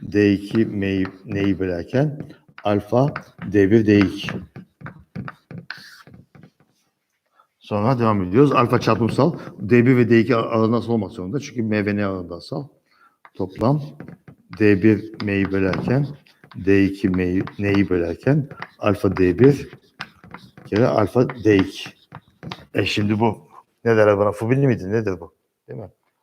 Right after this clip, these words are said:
Bu, bunların toplamı bu. Alfa D birlerin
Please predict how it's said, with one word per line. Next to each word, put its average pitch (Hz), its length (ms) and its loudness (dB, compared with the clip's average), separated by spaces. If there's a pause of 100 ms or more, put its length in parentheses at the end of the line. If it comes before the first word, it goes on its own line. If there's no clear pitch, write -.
(100)
Bu, 92 320 -14
bunların 98 240 -6
toplamı 110 340 -4
bu. 87 100 -10 (1900)
Alfa 101 360 -2
D 98 180 2
birlerin 98 460 -2